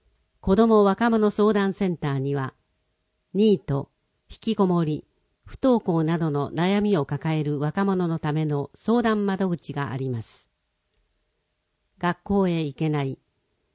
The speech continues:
仕事が長く続かない、将来が不安、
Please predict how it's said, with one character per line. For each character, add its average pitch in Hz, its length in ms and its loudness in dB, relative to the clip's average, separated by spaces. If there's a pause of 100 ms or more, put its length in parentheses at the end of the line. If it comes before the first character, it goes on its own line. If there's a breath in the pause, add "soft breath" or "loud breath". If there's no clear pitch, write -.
(200)
仕 202 220 -2
事 233 240 0
が 208 160 0
長 220 240 0
く 151 140 -6
続 170 260 -2
か 175 160 0
な 147 160 0
い、 139 180 -4 (960)
将 247 240 0
来 165 220 0
が 131 140 -6
不 156 240 -4
安、 143 260 -2